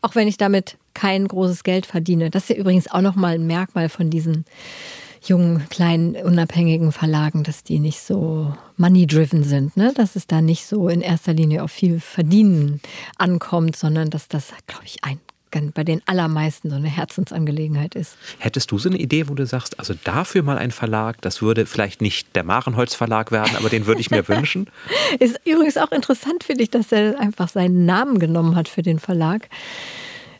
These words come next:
Speaker 1: Ich würde mir ja eher irgend sowas Abgedrehtes ausdenken. Aber nee, also tatsächlich, ich habe ja sehr viel Leidenschaft für viele Sachen und ich könnte mir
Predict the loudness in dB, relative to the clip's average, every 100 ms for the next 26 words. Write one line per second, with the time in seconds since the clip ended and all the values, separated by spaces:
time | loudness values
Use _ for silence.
0 | _ -4 0 4 4 4 4 4 4 4
1 | 4 2 0 -6 -4 -2 2 0 0 -2
2 | 0 0 0 0 2 2 0 -2 0 2
3 | 2 2 2 4 6 6 6 2 0 2
4 | 0 0 -4 0 -2 2 0 0 -6 -4
5 | 0 2 2 2 0 0 -4 -14 -12 -6
6 | 0 4 6 6 2 -6 _ -20 _ 0
7 | 2 0 -2 0 -2 2 2 2 0 0
8 | -2 0 0 0 0